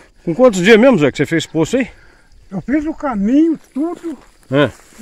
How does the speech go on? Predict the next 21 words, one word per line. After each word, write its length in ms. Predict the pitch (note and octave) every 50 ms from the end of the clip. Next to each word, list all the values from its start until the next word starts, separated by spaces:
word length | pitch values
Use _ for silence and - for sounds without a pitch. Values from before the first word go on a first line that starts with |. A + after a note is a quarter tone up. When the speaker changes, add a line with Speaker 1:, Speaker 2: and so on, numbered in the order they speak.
| A#3 C4+ D4
Speaker 2:
Isso 160 | G3+ - A#3
aqui 320 | G#3 - - - A3+ C#4
com 220 | D4 - D#4 D#4 D4+
mato. 540 | C4+ A3+ A#3 A#3+ A#3+ A#3 - - - F3 A#2 _ _ _ _ _ - - - - - - -
Por 160 | G3+ E3+ -
cima 400 | - - - C#4 F4 F4 F4 E4
da 120 | C#4+ C#4+ C4+
minha 200 | C4+ C4 B3 -
cabeça. 640 | - F#3 D#3+ C#3+ F3 G#3 C#4+ D#4+ A#3 - - D4 A#3 _ _ _ _ _ _ - - - - - - - _ _ _ _ -
Eu 100 | G3+ A#3+
fiz 240 | F#3+ B3+ D4+ C4 -
com 140 | - D4 C4+
menos 480 | A#3+ A3+ C4 E4+ F4+ F#4 F4+ F4 F4
de 80 | E4+ A3+
cinco 420 | - - - D4 F4+ F4 - D4+
dias, 300 | F#3+ F3+ G#3 A#3 A#3+ A3
mas 100 | G3 A3+ B3+
vamos 160 | D#4 E4+ D#4+
colocar 380 | - E4+ E4+ E4 C#4 - C4+ A#3+
cinco 320 | - - C4 C4 G#3 B3
dias. 340 | G3 D#3 G3 G3+ E3+ D3 A#2+